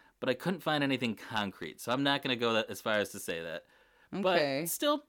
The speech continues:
Speaker 1: entirely possible. Um, these sightings continued with, uh, early American settlers and even persist today. Like, people talk about
Speaker 2: Still
Speaker 1: seeing
Speaker 2: say,
Speaker 1: them.
Speaker 2: like, they're up in the
Speaker 1: Mm-hmm.
Speaker 2: cliffs and they feel like someone's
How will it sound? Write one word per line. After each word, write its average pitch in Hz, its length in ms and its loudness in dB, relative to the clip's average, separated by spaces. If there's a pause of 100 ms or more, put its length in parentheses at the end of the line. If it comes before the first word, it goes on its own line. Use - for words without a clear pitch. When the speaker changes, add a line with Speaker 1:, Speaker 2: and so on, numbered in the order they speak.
(140)
Speaker 1:
entirely 196 440 2
possible. 107 640 0 (680)
Um, 104 440 2 (400)
these 139 180 4
sightings 151 340 2
continued 135 560 -2
with, 95 200 -2
uh, 104 60 -4 (220)
early 113 260 4
American 104 460 -2
settlers 113 720 -2
and 101 420 -2 (100)
even 113 260 -2
persist - 560 -6
today. 87 300 -4
Like, 78 180 -8
people 95 400 -6 (140)
talk 95 300 -4
about 85 200 -6
Speaker 2:
Still 175 300 0
Speaker 1:
seeing 165 100 -6
Speaker 2:
say, 180 120 4
Speaker 1:
them. 156 80 6
Speaker 2:
like, 156 160 2
they're 143 180 4
up 139 160 0
in 151 180 -2
the 143 60 0
Speaker 1:
Mm-hmm. 139 320 -2
Speaker 2:
cliffs 143 440 -4
and - 80 -6
they 139 120 -2
feel 135 340 -8
like 151 140 -8
someone's 151 240 -10